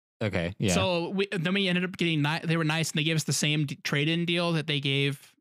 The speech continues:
Speaker 2: uh, my sister and I about exchanging phones. Like, a way more money than they were actually worth is what they did.
Speaker 1: Right, right.
Speaker 2: Um, and then she had a f-, she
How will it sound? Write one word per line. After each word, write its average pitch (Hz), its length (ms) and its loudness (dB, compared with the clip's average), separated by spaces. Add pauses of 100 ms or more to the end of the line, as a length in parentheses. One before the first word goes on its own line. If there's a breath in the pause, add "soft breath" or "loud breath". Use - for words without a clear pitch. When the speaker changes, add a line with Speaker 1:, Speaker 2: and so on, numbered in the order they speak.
(120)
Speaker 2:
uh, 127 280 0
my 127 140 0
sister 147 460 0
and 170 120 0
I 185 400 0
about 127 440 0
exchanging 135 640 0
phones. 131 560 0 (360)
Like, 139 200 0
a 135 120 0 (640)
way 156 360 2
more 165 200 0
money 156 220 2
than 165 180 2
they 151 100 2
were 147 100 0
actually 147 280 0
worth 135 360 2
is - 100 -2
what 135 120 0
they 127 100 2
did. 131 400 2 (720)
Speaker 1:
Right, 92 300 2
right. 87 100 2
Speaker 2:
Um, 147 260 2
and 151 180 2
then 160 400 2 (1200)
she 208 400 0
had 233 220 0
a 214 40 0
f-, - 240 -8 (180)
she 196 340 0